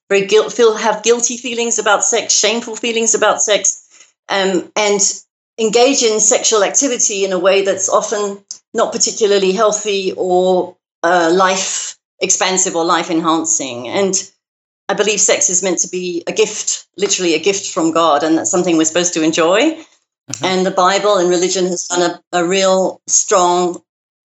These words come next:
Speaker 1: number on our heads and caused us to have a very warped relationship with sex and sexuality.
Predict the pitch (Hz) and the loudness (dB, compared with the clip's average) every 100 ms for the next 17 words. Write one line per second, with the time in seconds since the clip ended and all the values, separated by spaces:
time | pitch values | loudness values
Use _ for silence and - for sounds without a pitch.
0 | - 185 190 185 160 143 165 156 160 180 | -6 0 0 2 2 2 0 0 0 0
1 | 156 160 - 165 165 165 - - 185 170 | 0 0 -2 0 -2 -2 -6 -2 0 2
2 | 175 - 156 180 165 151 165 170 151 160 | 2 0 0 0 -2 -2 0 0 0 -2
3 | 160 156 151 151 156 156 - - 160 - | -2 -4 -4 -4 -4 -6 -6 -6 -8 -10
4 | - _ _ - - 160 226 320 151 - | -20 _ _ -2 0 2 2 0 0 -2
5 | 165 151 147 147 139 131 | -4 -2 -4 -4 -4 -8